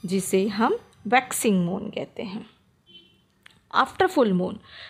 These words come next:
moon appears smaller and smaller and after fourteen fifteen days it is new moon again। और फिर full moon के बाद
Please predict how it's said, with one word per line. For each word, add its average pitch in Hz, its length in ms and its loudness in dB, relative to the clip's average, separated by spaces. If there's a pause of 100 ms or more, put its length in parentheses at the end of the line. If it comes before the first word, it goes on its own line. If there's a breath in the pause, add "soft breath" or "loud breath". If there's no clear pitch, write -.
(140 loud breath)
moon 254 160 6
appears 285 520 2
smaller 190 380 4
and 214 220 -4
smaller 196 440 0 (320 loud breath)
and 196 220 4
after 185 200 -2
fourteen 208 440 2
fifteen 226 320 0
days 202 320 0
it 190 200 -2
is - 160 -6
new 196 460 2 (200)
moon 180 300 0 (220)
again। 214 220 -4 (420 loud breath)
और 196 160 2
फिर 381 300 0
full 247 260 4
moon 196 280 4
के 196 180 2
बाद 202 300 -4